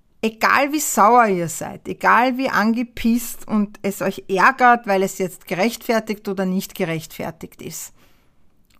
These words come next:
tief durchatmen, ihr Lieben. Ganz tief. Nicht hinsetzen und sofort antworten.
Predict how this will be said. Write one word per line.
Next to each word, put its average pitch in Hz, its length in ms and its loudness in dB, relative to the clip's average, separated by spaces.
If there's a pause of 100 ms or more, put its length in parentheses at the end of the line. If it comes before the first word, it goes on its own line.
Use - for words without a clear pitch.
(360)
tief 233 640 6 (160)
durchatmen, 170 800 -2
ihr 160 100 -8
Lieben. 156 380 -12 (960)
Ganz 208 840 4
tief. 156 600 -8 (240)
Nicht 254 440 4
hinsetzen 240 680 4
und 165 180 -4
sofort 190 640 2
antworten. 160 680 -8